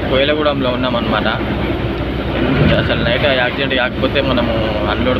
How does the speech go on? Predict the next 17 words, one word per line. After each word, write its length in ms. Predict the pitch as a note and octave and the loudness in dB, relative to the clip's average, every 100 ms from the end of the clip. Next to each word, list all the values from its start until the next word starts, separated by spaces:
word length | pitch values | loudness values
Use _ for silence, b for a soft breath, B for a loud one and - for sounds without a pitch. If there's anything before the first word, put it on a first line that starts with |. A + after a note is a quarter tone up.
| B2 | 0
పాయింట్లో 280 | B2 A#2+ A2+ | -2 0 0
ఉండేవాళ్ళని. 540 | A2+ A#2+ A#2+ G#2+ G#2 A2+ - - - - - - - - - - - A2+ | 2 2 2 0 -2 -2 0 0 0 -2 0 -2 -2 -2 -2 -2 0 0
ఏం 80 | A2+ | 2
చేస్తాం, 300 | C3 A#2+ C3 B2+ | 0 0 0 0
తప్పదు 340 | A#2 G#2+ A#2+ A2+ | -2 0 0 0
ఇక. 120 | A2+ G#2+ A2 A2 | 0 0 0 0
ఇక 80 | G#2 G2 G2+ G2+ G#2 G#2 | -2 -2 -2 -2 -4 -2
లైన్లో 360 | G#2 A2+ B2 B2 A2+ G#2+ G2+ G2+ | -2 0 0 0 0 -2 -2 -2
వచ్చినాము, 440 | G#2 - A2+ G#2+ G2+ C#2 - - - - - - - - - - - - C#3+ B2+ | -4 -4 -2 -2 -4 -4 -4 -4 -4 -4 -4 -4 -4 -4 -4 -2 -2 0 0 0
రెండు 180 | A2+ A#2 A2 | 0 0 0
యాక్సిడెంట్ 380 | A2+ A#2 B2 - | 0 0 0 2
అయింది 200 | B2 A#2+ - G#2+ | 0 -2 -2 -2
కదా, 160 | G#2+ F2 | -2 -2
చూసారు 320 | - G2+ A2 A2+ | -2 -2 -2 0
కదా 120 | G#2+ G2+ | 0 0
వీడియోలో. 360 | G2+ G2+ G2 G2+ G2 - G2+ F#2 G2+ - - G3+ - - - - - - - - - G#3 - G#3 - - - - - - - - - - | 0 0 0 0 -2 -2 -4 -4 -2 -2 -2 -2 -2 -2 -2 -4 -4 -2 -2 -2 -2 0 0 -2 -2 -4 -4 -2 -2 0 0 0 0 0
ఫస్ట్ 260 | G#2 - | -2 -2